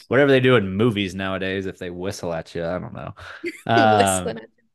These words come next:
Speaker 1: so across the board, I'm, I'm nay,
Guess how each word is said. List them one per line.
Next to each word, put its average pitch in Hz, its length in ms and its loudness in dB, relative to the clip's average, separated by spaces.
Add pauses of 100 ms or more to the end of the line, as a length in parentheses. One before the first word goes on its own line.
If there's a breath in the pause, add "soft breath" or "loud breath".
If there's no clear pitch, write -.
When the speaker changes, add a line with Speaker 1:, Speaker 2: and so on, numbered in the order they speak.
Speaker 1:
so 156 260 4
across 180 360 4
the 170 100 0
board, 170 440 2 (920)
I'm, 165 260 -4
I'm 180 360 -2
nay, 135 580 0